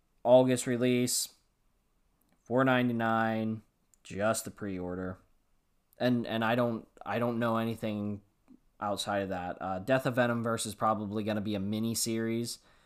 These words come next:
It doesn't tell me how many episodes. Magneto, I am assuming, is going to be a new series, maybe a mini series. Again, I'm, I'm not sure 'cause it didn't say. Then we have Marvel Age one thousand.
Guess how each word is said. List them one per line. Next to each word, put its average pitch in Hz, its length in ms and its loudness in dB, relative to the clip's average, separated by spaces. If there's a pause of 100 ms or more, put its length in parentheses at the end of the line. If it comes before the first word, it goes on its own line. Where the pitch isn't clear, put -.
(580)
It 98 180 -8
doesn't 101 380 -2
tell 101 260 -4
me 101 140 -4
how 104 180 -6
many 104 220 -2
episodes. 101 560 -4
Magneto, 110 760 0
I 95 160 -8
am 95 160 -4
assuming, 123 520 0
is 101 120 -6
going 107 240 -4
to 101 80 -6
be 104 160 -4
a 95 60 -4
new 98 220 -6
series, 131 760 -2 (480)
maybe 107 380 -2
a 120 60 0
mini 120 280 0
series. 117 600 -4 (340)
Again, 101 360 -4
I'm, 95 260 -6
I'm 101 180 -8
not 98 240 -6
sure 101 240 -6
'cause 101 180 -10
it 92 140 -8
didn't 95 220 -6
say. 90 360 -6 (1120)
Then 131 220 2
we 143 100 4
have 139 220 4
Marvel 123 420 4
Age 123 240 2
one 107 140 -4
thousand. 135 680 2